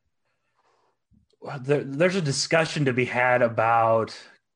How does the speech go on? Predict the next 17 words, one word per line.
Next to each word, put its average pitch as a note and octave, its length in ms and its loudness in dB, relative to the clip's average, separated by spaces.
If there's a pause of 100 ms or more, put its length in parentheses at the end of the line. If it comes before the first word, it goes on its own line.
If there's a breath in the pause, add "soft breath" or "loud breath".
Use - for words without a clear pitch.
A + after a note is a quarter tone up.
(380)
cult-like A#2 880 -4
followings G#2+ 680 -4
and, G2+ 200 -8
and, G2+ 220 -12
and G#2+ 300 -14
figures G2+ 640 -10
and G2 120 -14
stuff - 300 -10
like F#2+ 200 -10
that. G2+ 380 -8
And, G2 180 -16 (180)
I G#2 60 -12
mean, G2 540 -14
Reddit A2 680 -2
post, G#2+ 560 -8 (180)
post-finale's G2+ 1040 -6
been G2+ 580 -10